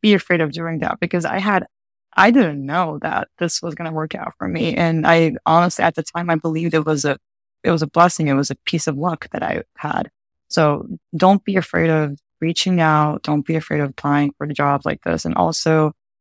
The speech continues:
um, understanding a core concepts like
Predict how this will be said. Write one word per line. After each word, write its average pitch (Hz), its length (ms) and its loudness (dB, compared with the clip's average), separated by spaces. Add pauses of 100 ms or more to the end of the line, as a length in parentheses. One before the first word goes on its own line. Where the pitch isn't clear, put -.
(220)
um, 151 320 4 (160)
understanding 190 880 0 (100)
a 156 80 0
core 170 640 4 (520)
concepts 160 680 0
like 151 220 -6